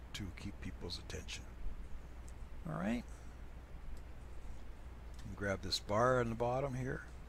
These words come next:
and you can move your track over to get you a little more real estate to work with, and you can see where your audio is gonna end down here.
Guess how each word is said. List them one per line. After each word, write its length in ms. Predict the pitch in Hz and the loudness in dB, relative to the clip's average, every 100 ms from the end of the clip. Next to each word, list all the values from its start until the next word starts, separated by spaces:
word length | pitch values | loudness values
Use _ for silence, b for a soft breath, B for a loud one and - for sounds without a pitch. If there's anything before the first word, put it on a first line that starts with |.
| - - - - - - - 101 | -8 -8 -10 -10 -10 -10 -8 -6
and 120 | 95 | -4
you 60 | 92 | -4
can 120 | 95 95 | -2 -2
move 200 | 92 87 | -2 -4
your 100 | 85 | -2
track 320 | 98 92 85 | 2 2 2
over 300 | 92 92 92 | 0 -2 -2
to 60 | 87 | -2
get 260 | 92 - 95 | -4 -4 -6
you 60 | |
a 260 | - - - | -6 -6 -6
little 140 | - 87 | -6 -4
more 220 | 90 - - - - - 90 | -6 -6 -8 -6 -6 -4 -2
real 220 | 98 95 | 0 0
estate 340 | - 85 - | 0 -2 -2
to 60 | 92 | -4
work 280 | 92 95 98 | -4 -2 -4
with, 120 | 95 - - | -4 -4 -2
and 140 | 95 | 0
you 60 | 90 | 0
can 140 | 95 87 | 0 0
see 200 | - 87 | 0 -2
where 200 | 87 85 | -2 -2
your 240 | 82 80 - - - - - | -2 -2 -4 -4 -6 -4 0
audio 380 | 90 85 85 82 | 4 4 2 -2
is 120 | - | -2
gonna 220 | - 80 82 | -4 -4 -2
end 180 | 90 82 | -2 -2
down 220 | - 76 - | -4 -4 -6
here. 140 | - | -6